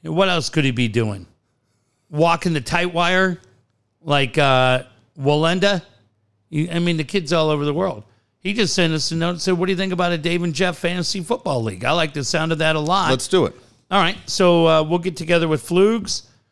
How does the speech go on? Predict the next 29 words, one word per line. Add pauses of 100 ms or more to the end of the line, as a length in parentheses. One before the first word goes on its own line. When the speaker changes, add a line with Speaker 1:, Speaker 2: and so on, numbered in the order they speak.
(300)
Speaker 1:
get
some
details
together,
and
then
we'll
get
those
details
to
you, (540)
uh,
so
you
can
all
participate.
We'd
love
to
have
you, (120)
but
I
appreciate
Flugs
reaching
out.